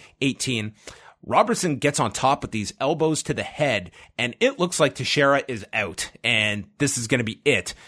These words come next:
Teixeira, like a zombie, just gets back up, and he mounts Robertson, and he starts attacking him. Teixeira gets his own mount, and then he goes for the arm triangle. Robertson defends,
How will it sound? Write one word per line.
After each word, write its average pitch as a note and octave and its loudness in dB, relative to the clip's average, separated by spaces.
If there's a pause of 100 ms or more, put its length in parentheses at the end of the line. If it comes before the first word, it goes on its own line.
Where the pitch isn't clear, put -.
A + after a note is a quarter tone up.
(420)
Teixeira, F3+ 0 (100)
like D3+ 0
a C#3+ 2
zombie, C3+ 0
just - -6
gets - -2
back - 0
up, C3+ 0 (320)
and D#3 0
he F#3 2
mounts G3 2
Robertson, F#2 0 (340)
and C3 -2
he C3 -2
starts - 2
attacking F3 0
him. F3+ 2 (180)
Teixeira F#3 4
gets C#3+ 0
his B2+ 0 (140)
own G#3+ 6
mount, G#2+ -2 (300)
and D3 2
then D3+ 4
he D3 2
goes D#3 4
for G#3+ 0
the E3+ 0 (300)
arm F3+ 6
triangle. F#2 -4 (200)
Robertson F3+ 2
defends, C3 -2